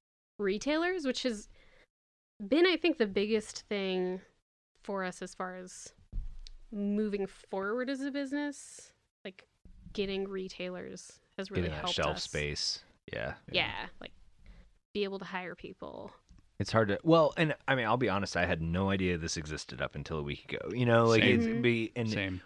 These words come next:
Speaker 2: we've experienced a little bit of that, and just how do you get in front of an audience and kinda, like,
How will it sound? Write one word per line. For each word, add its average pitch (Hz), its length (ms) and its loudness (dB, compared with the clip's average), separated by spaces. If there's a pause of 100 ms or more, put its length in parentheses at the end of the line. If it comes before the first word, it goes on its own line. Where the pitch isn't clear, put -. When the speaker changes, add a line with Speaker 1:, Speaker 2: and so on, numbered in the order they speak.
Speaker 2:
we've 156 140 8
experienced 131 420 0
a 95 40 -2
little 101 140 2
bit 95 120 0
of 87 60 0
that, 87 200 2
and 90 80 -4
just - 260 -6 (400)
how 104 80 4
do 98 80 4
you 90 60 2
get 92 120 0
in 82 60 -8
front 90 180 -2
of 87 80 0
an 85 60 0
audience 80 540 -2
and 78 260 -4 (120)
kinda, 82 220 -4
like, 78 200 -8